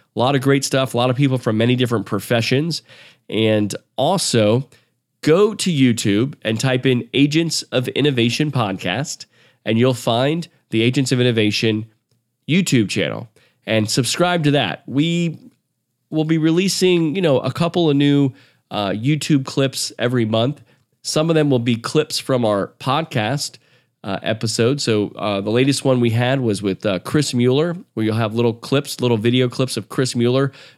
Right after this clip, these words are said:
uh, player for the Orlando City Soccer Club. By the way, side note, since he was on the podcast in early June,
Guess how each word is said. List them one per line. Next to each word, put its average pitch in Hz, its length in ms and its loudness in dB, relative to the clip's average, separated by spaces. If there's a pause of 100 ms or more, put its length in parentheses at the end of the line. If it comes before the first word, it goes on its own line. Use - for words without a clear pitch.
uh, 101 220 -2
player 131 320 0
for 120 100 -4
the 113 140 0
Orlando 117 380 0
City 113 280 0
Soccer 120 400 -4
Club. 110 400 -4 (340)
By 139 140 2
the 131 100 4
way, 131 200 4
side 135 420 0
note, 104 360 0
since 185 380 0
he 165 180 6
was 123 180 0
on 135 160 2
the 135 80 2
podcast 123 800 -2
in 107 140 -4
early 113 340 2
June, 104 580 2